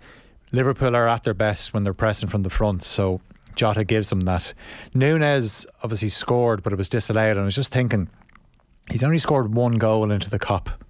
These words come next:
and that was against Napoli, and he took, like, it was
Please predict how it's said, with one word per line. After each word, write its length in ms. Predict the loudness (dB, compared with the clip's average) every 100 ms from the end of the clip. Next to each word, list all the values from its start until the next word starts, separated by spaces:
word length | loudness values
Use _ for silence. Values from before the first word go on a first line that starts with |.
| -20 _ _ _ _ -20 -20 -8 -2
and 120 | 0
that 100 | 2
was 100 | 2
against 240 | 0 0
Napoli, 420 | 2 0 0 -2 0
and 160 | 0
he 80 | -2 -2
took, 200 | -4 -2
like, 120 | -2
it 60 | -2
was 140 | -4